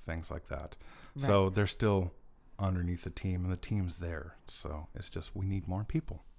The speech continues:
Speaker 2: Right. Like, you don't keep a key grip on your full-time staff, but you might need that for certain projects.
Speaker 1: Exactly.
Speaker 2: Did you, were you impressed by me knowing the words key grip?
Speaker 1: Yeah.
Speaker 2: I saw it on the credits of a movie once.
Speaker 1: Yeah, they're on, uh, credits of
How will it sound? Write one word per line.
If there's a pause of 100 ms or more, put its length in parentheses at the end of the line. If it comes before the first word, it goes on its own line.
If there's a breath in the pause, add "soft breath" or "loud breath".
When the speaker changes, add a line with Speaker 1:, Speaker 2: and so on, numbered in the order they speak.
(120)
Speaker 2:
Right.
Like,
you
don't
keep
a
key
grip
on
your
full-time
staff,
but
you
might
need
that
for
certain
projects.
Speaker 1:
Exactly. (400)
Speaker 2:
Did
you,
were
you
impressed
by
me
knowing
the
words
key
grip? (140)
Speaker 1:
Yeah. (420 loud breath)
Speaker 2:
I
saw
it
on
the
credits
of
a
movie
once.
Speaker 1:
Yeah,
they're
on,
uh,
credits
of